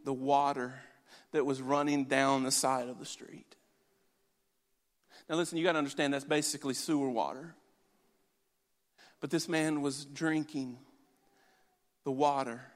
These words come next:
running down the side of the street. And I thought to myself right there, "How thirsty must a human being be to drink the water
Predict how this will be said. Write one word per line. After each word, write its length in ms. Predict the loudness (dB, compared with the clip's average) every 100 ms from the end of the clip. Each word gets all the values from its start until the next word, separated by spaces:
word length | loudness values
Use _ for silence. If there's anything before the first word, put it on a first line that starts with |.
| _ _ _ _ _ _ _ -6
running 380 | -2 0 -2
down 360 | -2 -4 -4 -6
the 80 | -8
side 380 | -6 -6 -6 -12
of 100 | -16
the 80 |
street. 340 | -16 -16 -20 -20 _ _ _ _ _ _ _ _ _ _ _ _ _ _ -20 -2
And 100 | -2
I 40 |
thought 240 | 2 2 2
to 40 |
myself 480 | -2 0 2 2 2
right 180 | -2 -2
there, 180 | -2 -4 -10 -16
"How 420 | 0 4 4 2 -4 -20 -20 _ _
thirsty 680 | -8 -4 -2 -4 -8 -10 -10 -20 -20 _ _ _ -20 -20 _
must 420 | 0 4 4 2
a 80 | -4
human 560 | -4 -2 -2 0 -2 -6
being 580 | -4 -2 -2 -4 -8 -12 -20 -20 _
be 300 | -4 -4 -10 -20 -20 _ _ _ _ _ _ _ -20 _ _
to 100 | -8
drink 380 | -6 -2 -2 -2
the 80 | -2
water 480 | 0 2 0 -2